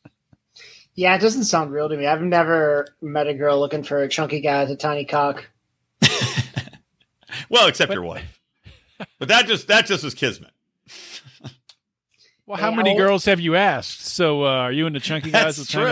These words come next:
Speaker 2: true.
Speaker 3: cocks? Probably
Speaker 2: We should,
Speaker 3: not.
Speaker 2: I should have ran a poll.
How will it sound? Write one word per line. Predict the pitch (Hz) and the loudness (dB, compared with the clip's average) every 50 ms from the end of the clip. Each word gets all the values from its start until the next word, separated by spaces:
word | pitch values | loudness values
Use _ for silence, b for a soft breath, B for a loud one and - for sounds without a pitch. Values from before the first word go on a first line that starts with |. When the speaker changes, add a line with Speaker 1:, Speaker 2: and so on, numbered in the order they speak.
| 175 - | 0 -2
Speaker 2:
true. | |
Speaker 3:
cocks? | 160 175 202 233 226 - - - - - _ _ _ | -2 -6 -8 -10 -12 -18 -20 -20 -20 -20 _ _ _
Probably | - - 143 165 | -8 -2 -2 0
Speaker 2:
We | - | 0
should, | 220 220 208 196 147 117 | 2 2 0 0 0 -2
Speaker 3:
not. | 135 156 | 0 0
Speaker 2:
I | 151 | 0
should | - - 214 208 | 4 2 0 0
have | 175 147 | 2 2
ran | 160 160 147 | 2 2 2
a | 120 | 2
poll. | - - 131 143 147 117 90 85 - | 0 0 0 0 0 0 -2 -6 -8